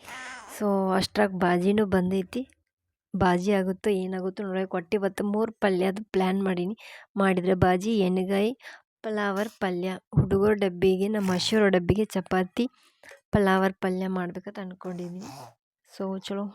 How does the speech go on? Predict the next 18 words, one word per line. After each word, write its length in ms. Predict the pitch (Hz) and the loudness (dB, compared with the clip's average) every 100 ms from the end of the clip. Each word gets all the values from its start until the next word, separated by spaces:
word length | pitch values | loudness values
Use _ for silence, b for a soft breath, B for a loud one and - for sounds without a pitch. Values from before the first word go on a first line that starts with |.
| 202 | -6
ನೋಡೋಣ 400 | 190 185 196 233 | -4 -2 -2 -2
ಇವತ್ತಿನ 400 | 202 185 190 185 | -2 -2 -2 -2
ದಿನ 120 | 190 | -2
ಹೆಂಗ್ 240 | 196 185 180 | -2 -4 -4
ಹೆಂಗ್ 140 | 190 | -4
ಹೋಗ್ತದೆ 360 | 208 190 196 196 | -6 -4 -6 -4
ಅಂತ 180 | 190 233 - | -6 -8 -2
ಶೇರ್ 180 | 202 190 | -2 -2
ಮಾಡ್ತೀನಿ. 420 | 190 180 196 254 B B B B B | -4 -6 -6 -10 B B B B B
And 220 | 208 196 208 | -4 0 2
ಎಲ್ಲರದ್ದು 460 | 202 190 214 214 | 4 4 2 0
ಟೀ 200 | 208 220 | 0 2
ಆಗೈತೆ 300 | 208 196 202 | 2 2 -2
ಅಂತ 140 | 202 196 | -2 -2
ಅನ್ಕೊಂಡಿದ್ದೀನಿ. 680 | 185 - 196 175 180 202 | -4 -2 0 0 0 -2
ಚಾ. 560 | 220 - 220 196 175 - - B B B B B B B _ - | -4 0 0 0 -6 -18 -18 B B B B B B B _ -12
So, 200 | - 196 | -2 0
ನಾನೀಗ 280 | 190 185 | 2 0